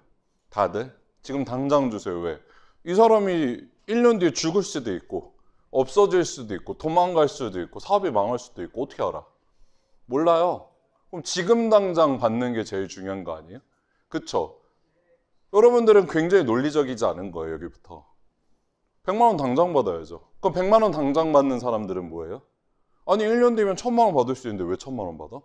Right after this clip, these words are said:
왜, 왜 그 지금 백만 원을 받아? 일 년만 기다리고 천만 원 받아야지. 당연히 백만 원 받는 사람이 바보 아니야?" 이렇게 얘기를 하겠죠.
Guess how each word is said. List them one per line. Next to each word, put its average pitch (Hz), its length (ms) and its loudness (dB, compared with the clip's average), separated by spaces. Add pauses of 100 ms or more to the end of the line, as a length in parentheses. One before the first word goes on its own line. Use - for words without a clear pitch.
왜, 120 140 -4 (100)
왜 113 160 -2
그 113 200 -4
지금 123 280 -8
백만 101 320 -4
원을 92 160 -6
받아? 85 240 -14 (920)
일 214 120 -4
년만 220 300 4
기다리고 123 360 0
천만 185 280 -4
원 104 120 -6
받아야지. 85 300 -14
당연히 156 720 -4
백만 143 320 0
원 135 100 -2
받는 107 280 -6
사람이 113 240 -6
바보 101 300 -2
아니야?" 87 200 -10 (1600)
이렇게 143 300 0
얘기를 92 200 -2
하겠죠. - 420 -10